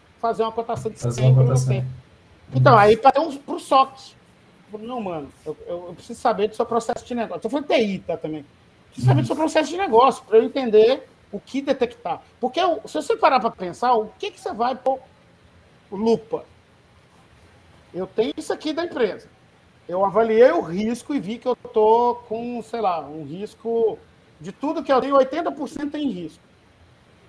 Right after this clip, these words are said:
Speaker 1: É, e aí, a fase de implemente da sessenta e dois quatro quatro três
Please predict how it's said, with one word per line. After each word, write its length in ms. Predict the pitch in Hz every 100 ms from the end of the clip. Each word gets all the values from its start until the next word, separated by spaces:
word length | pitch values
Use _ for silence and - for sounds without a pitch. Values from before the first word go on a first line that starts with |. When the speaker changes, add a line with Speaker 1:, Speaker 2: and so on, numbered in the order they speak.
| _ _ _ _ 160
Speaker 1:
É, 640 | 165 175 170 165 160 156 185
e 100 | 226
aí, 440 | 247 214 254 302
a 80 | 240
fase 300 | - 247 208
de 60 | 233
implemente 500 | 247 247 214 214 214
da 100 | 208
sessenta 120 | 208
e 40 | 202
dois 140 | 196
quatro 200 | 196 190
quatro 200 | 202 202
três 400 | - 202 262